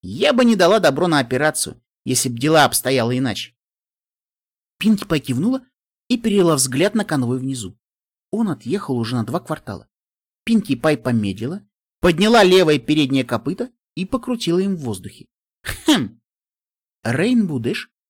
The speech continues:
проигнорировала это и сощурила глаза.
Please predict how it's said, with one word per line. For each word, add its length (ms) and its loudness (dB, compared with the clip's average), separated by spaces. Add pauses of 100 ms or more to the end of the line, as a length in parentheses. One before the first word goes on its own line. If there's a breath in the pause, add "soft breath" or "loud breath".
(360)
проигнорировала 880 0
это 240 -4
и 160 -12
сощурила 640 -4
глаза. 400 -6